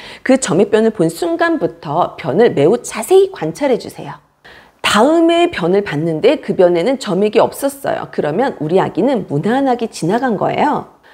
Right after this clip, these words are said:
그러나 그 점액변이 점점점 건더기가 없는 물변으로 변해가고 다음 변, 다음 변 점점 건더기가 없어지고 그러다 아기가 미열과 구토가 생긴다면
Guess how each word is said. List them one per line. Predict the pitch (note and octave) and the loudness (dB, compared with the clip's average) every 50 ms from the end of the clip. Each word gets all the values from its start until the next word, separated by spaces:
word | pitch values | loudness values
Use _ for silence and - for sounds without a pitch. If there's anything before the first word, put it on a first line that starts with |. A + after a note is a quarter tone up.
| - - | -16 -4
그러나 | - - D#4+ F4 F4 E4+ E4+ E4+ E4+ | 0 4 4 6 6 6 6 4 4
그 | E4 D#4 D4 | 2 0 -2
점액변이 | - A#3 F3+ G#3+ B3 A#3+ - A#3 G3+ A#3+ D#4 F#4 G4 F#4+ | -2 0 2 2 2 2 0 0 0 2 2 2 0 0
점점점 | - - - A3 A#3 B3+ B3+ B3+ D4 C4+ C#4 C#4 C4+ C4+ C#4 C4+ C#4 C4+ | -2 -2 -2 0 0 0 0 0 0 0 0 0 0 0 0 0 0 -2
건더기가 | - - E3 D#3+ F#3 F#3+ A#3+ A#3 A#3+ A3 G#3+ A#3+ A3 | -2 -2 -2 0 2 2 0 0 0 -2 0 2 2
없는 | F3 C#3+ D3+ F3 A3 C#4+ F4 D#4 F#3+ | 2 2 0 0 2 4 4 4 4
물변으로 | D#3+ F3 F3+ F#3 B3+ A#3+ A#3+ A#3+ A3+ A3 A#3+ A#3+ | 4 2 2 4 2 2 2 2 2 0 0 -2
변해가고 | - - - D3 E3 A3 C#4 C4 - - - - - - - _ _ _ - - - - - - - | -4 -6 -4 0 4 4 4 4 2 -2 -6 -6 -10 -20 -20 _ _ _ -20 -20 -18 -16 -18 -16 -12
다음 | - - G3+ G3 G#3 G#3+ A3 A3 G#3 | -6 -2 2 4 4 4 4 4 2
변, | A3 G#3+ G#3+ G#3+ A3 | 2 2 2 0 0
다음 | A3 - F#3+ F#3+ G3+ G#3 G#3 | -2 -4 -6 -4 -4 -4 -2
변 | A3 G#3+ A3+ | -2 -2 -2
점점 | A3 - - G#3+ A#3 C#4 E4+ D4+ D#4+ | -2 0 0 2 2 2 2 2 0
건더기가 | - - D3+ D#3+ F3+ E3 D#3 D#3 - - | 0 -2 0 2 2 2 0 0 -4 -6
없어지고 | - - - - F3+ F#3+ - - - - - - - - - - | -6 -6 -4 -6 -4 -6 -8 -12 -12 -12 -14 -14 -16 -20 -8 0
그러다 | - A#3+ C4+ C#4+ C#4 - C4+ G3+ | 4 4 6 6 6 4 0 -4
아기가 | D3+ C#3+ - - - D#4+ D#4 A#3 - - - - | -4 -6 -6 -4 -2 -2 -2 -4 -8 -16 -14 -8
미열과 | - F3 F#3+ G#3 B3 D4+ D4+ D#4 D#4 D4 D4+ D4+ D#4 D4 | -6 -4 -2 0 2 2 4 2 2 2 2 2 2 2
구토가 | - - - F3+ - - - E4+ D#4+ - | 0 0 -2 -2 -2 0 -2 0 0 0
생긴다면 | - B3+ G#3+ F#3+ F3+ F#3 - B2 - B3 C#4+ G#3 | -2 -2 -6 -6 -6 -4 -4 -2 -2 0 -2 -2